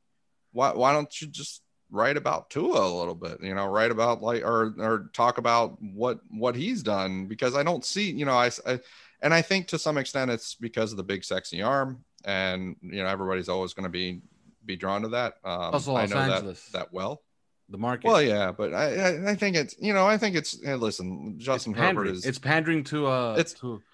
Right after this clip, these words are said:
Speaker 2: to a market. It's, I
Speaker 1: If,
Speaker 2: think, I
Speaker 1: if,
Speaker 2: think a
Speaker 1: if
Speaker 2: lot of it is that.
Speaker 1: I, maybe, but I, I think, I honestly, I mean, if, if, if Weird Science, they had, if they had designed in Weird Science, like, a, uh, a,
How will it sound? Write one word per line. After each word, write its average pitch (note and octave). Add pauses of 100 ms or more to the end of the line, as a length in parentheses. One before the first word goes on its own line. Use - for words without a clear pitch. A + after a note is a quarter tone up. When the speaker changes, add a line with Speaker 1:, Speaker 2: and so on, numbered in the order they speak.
(240)
Speaker 2:
to C3
a A#2
market. D#3+
It's, G#2+ (260)
I A2+
Speaker 1:
If, A2
Speaker 2:
think, F3
I E3
Speaker 1:
if, A#2
Speaker 2:
think F#3+
a A2+
Speaker 1:
if A2
Speaker 2:
lot C3+
of G#2
it A2
is F#2+
that. F#2 (1120)
Speaker 1:
I, F3 (200)
maybe, A#3
but F#3
I, F3
I D#3+
think, F#3+
I D#3+
honestly, D#3+
I C3
mean, D3
if, C3 (320)
if, C#3+
if C#3+
Weird G3
Science, D#3+
they C#3
had, C3
if C3
they F3+
had F3
designed C3+
in A#2+
Weird B2
Science, B2+
like, G#2+
a, A2+
uh, G#2 (120)
a, G#2